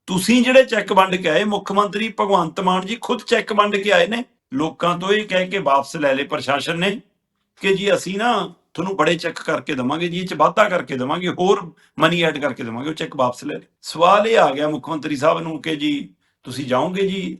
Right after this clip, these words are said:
ਅਹ, ਫਿਰ ਸੱਦਾ ਦੇਣ ਲਈ ਜਿਹੜਾ ਕਹਿ ਰਹੇ ਹੋ ਸਾਢੇ ਤਿੰਨ ਸੌ ਸਾਲਾ ਸ਼੍ਰੀ ਗੁਰੂ ਤੇਗ ਬਹਾਦਰ ਜੀ ਸ਼ਹੀਦੀ ਪਰਬ ਲਈ ਪ੍ਰਧਾਨ ਮੰਤਰੀ ਕਦੋਂ ਜਾ ਰਹੇ? ਉਹ ਸਮਾਂ ਦੇ ਦੇਣ ਜੀ, ਮੈਨੂੰ ਸਮਾਂ ਨਹੀਂ ਦੇ ਰਹੇ ਕਹਿੰਦੇ।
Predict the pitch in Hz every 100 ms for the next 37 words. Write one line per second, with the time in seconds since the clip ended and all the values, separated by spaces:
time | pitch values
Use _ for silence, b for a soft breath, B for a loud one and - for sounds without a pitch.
0 | _ 135 127 131 135 143 - 131 139 135
1 | 139 135 135 139 143 - 143 156 127 147
2 | - 139 120 123 131 131 123 b b b
3 | - 147 131 131 135 127 127 127 127 131
4 | 127 127 135 - 135 131 123 _ _ _
5 | 135 143 131 127 131 131 127 143 151 139
6 | 131 131 - - 214 175 180 220 233 165
7 | 165 170 160 165 175 170 202 214 156 117
8 | 107 107 120